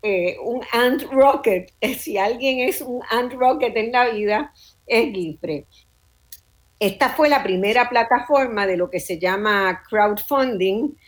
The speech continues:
en Puerto Rico. Ustedes saben que son plataformas en internet que se utilizan para recaudar dinero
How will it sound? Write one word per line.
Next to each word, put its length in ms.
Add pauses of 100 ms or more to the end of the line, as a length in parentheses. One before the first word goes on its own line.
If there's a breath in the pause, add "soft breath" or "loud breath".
(180 soft breath)
en 200
Puerto 300
Rico. 380
Ustedes 360
saben 280
que 100
son 200
plataformas 720
en 80
internet 580
que 100
se 140
utilizan 640
para 220
recaudar 640
dinero 600